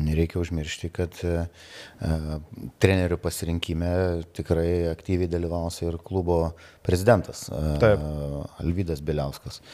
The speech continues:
Speaker 1: Tai
Speaker 2: Alvydas vakar sakė, kad klauso mūsų podcastų. Linkėjimai Alvydui.
Speaker 1: Didžiausi linkėjimai. E, tai nežinau, čia manau,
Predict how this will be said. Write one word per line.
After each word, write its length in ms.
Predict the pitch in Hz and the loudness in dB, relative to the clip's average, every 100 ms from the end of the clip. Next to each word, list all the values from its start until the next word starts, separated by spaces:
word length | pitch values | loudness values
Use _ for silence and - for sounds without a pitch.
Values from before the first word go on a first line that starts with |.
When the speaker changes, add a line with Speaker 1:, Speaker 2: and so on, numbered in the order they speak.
| - - - - - - | -20 -18 -18 -18 -14 -4
Speaker 1:
Tai 160 | 76 80 80 80 78 90 | 0 2 0 0 0 2
Speaker 2:
Alvydas 400 | 185 269 151 143 | 2 4 6 6
vakar 240 | 135 131 | 4 4
sakė, 240 | 139 123 | 2 4
kad 240 | 113 - - | 0 -2 -4
klauso 320 | 123 107 - | 2 2 2
mūsų 220 | 95 - | -4 -6
podcastų. 540 | 98 - - - - 123 _ 110 | -8 -4 -2 -2 -4 -10 _ -4
Linkėjimai 400 | 107 110 98 98 | 0 0 0 0
Alvydui. 300 | 131 156 156 _ _ - - - | -2 -4 -6 _ _ -20 -20 -8
Speaker 1:
Didžiausi 400 | 82 90 98 - | -2 4 4 4
linkėjimai. 400 | 82 76 78 73 - - - - - - - - - 78 80 | -4 -4 -4 -4 -8 -14 -18 -16 -14 -14 -14 -10 -6 0 2
E, 300 | 80 78 - - | 2 -2 -8 0
tai 540 | 85 85 87 87 87 90 - - - - - 95 | 4 6 6 4 2 -4 -16 -20 -20 -20 0 6
nežinau, 400 | 90 87 143 - - - - - - - - - | 6 6 2 2 -4 -20 -20 -20 -20 -20 -20 -2
čia 240 | - 95 90 - - - - - _ _ _ _ - - | 6 6 6 -6 -20 -20 -20 -20 _ _ _ _ -20 -12
manau, 320 | - - 90 | -4 0 2